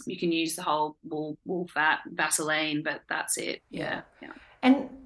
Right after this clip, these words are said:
Speaker 2: um, obviously you have a support boat going beside you, and, but you can't touch the boat. But can they, they can put things in the water for you to drink and eat during that time?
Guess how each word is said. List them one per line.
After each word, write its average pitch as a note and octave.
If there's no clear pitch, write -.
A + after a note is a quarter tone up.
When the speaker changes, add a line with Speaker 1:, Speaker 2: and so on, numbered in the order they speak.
Speaker 2:
um, B3
obviously B3
you A#3
have G#3
a G3
support G3+
boat -
going G3
beside F#3+
you, -
and, -
but G3
you G#3
can't G#3
touch -
the G#3
boat. F3+
But -
can A#3
they, C4
they A#3+
can A3+
put B3
things A3
in G#3+
the G3
water F3+
for F3+
you F3+
to F3+
drink G#3
and F3+
eat G3+
during F3+
that F3
time? G3